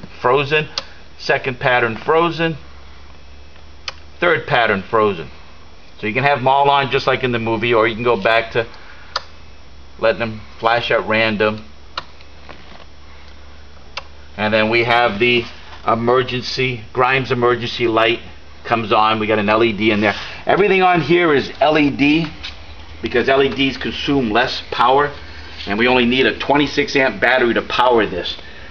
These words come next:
Here on the dashboard, I have the, uh, black power amps.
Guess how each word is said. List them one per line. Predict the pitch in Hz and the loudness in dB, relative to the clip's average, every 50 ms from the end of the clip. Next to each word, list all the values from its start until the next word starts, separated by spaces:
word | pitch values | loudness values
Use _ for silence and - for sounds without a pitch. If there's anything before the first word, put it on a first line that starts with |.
| - - - | -16 -12 -4
Here | - 143 151 156 | 0 0 2 2
on | 151 147 | 4 4
the | 139 135 | 2 2
dashboard, | 135 147 143 139 143 143 - 113 113 135 135 139 143 147 147 - - - - - - - - - - - | 2 2 2 2 2 2 0 0 2 2 4 4 4 2 0 -2 -8 -12 -14 -14 -14 -14 -14 -14 -4 -2
I | 113 110 | 2 4
have | 123 120 117 107 98 | 4 4 4 2 2
the, | 113 113 110 113 110 | 0 2 4 4 6
uh, | 107 104 101 98 - - - - - - - - - - - - - - - - - - - | 6 4 4 2 -2 -6 -12 -16 -16 -16 -16 -16 -16 -16 -16 -16 -16 -16 -16 -16 -16 -6 0
black | - 127 131 139 139 - - - - - - - - - - - - | 2 4 4 4 2 0 -4 -8 -12 -14 -16 -18 -18 -18 -18 -10 -2
power | - - 139 135 139 135 | 0 2 4 4 4 4
amps. | 120 120 127 135 143 139 - - - | 4 4 4 4 2 0 -2 -8 -12